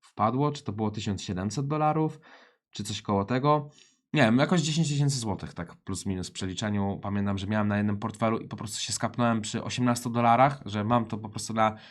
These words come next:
osobnym portfelu Kepler, bo dostałem parę tych airdropów T.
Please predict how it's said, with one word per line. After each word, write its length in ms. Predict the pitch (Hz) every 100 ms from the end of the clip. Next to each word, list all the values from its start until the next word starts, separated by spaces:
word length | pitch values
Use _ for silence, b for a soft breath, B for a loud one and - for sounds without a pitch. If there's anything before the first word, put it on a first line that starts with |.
| B B
osobnym 400 | - - 135 120
portfelu 400 | 120 120 - 113
Kepler, 460 | 107 123 123 - - -
bo 120 | 110
dostałem 360 | 107 113 110
parę 240 | 104 113 107
tych 160 | -
airdropów 440 | - 107 107 107
T. 100 | 101